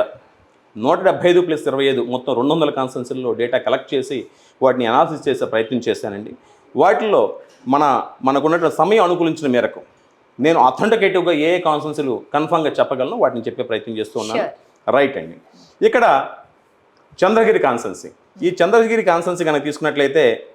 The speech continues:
Speaker 1: ఇక్కడ వైఎస్ఆర్సీపీ పార్టీ నుంచి చెవిరెడ్డి, ఆ, మోహిత్ రెడ్డి గారు, చెవిరెడ్డి భాస్కర్ రెడ్డి గారు అబ్బాయి పోటీ చేస్తున్నారు. అలాగే టీడీపీ నుంచి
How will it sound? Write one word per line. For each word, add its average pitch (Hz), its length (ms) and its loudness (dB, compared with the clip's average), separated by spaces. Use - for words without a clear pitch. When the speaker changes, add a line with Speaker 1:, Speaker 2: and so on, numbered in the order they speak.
Speaker 1:
ఇక్కడ 160 400 4
వైఎస్ఆర్సీపీ 196 560 2
పార్టీ 156 340 0
నుంచి 139 440 -2
చెవిరెడ్డి, 156 480 2
ఆ, 127 240 6
మోహిత్ 165 360 0
రెడ్డి 120 160 -2
గారు, 101 120 -6
చెవిరెడ్డి 143 260 -2
భాస్కర్ 131 260 2
రెడ్డి 127 160 0
గారు 117 140 4
అబ్బాయి 113 280 2
పోటీ 123 260 -2
చేస్తున్నారు. 117 520 -2
అలాగే 147 240 2
టీడీపీ 185 360 -2
నుంచి 165 380 -2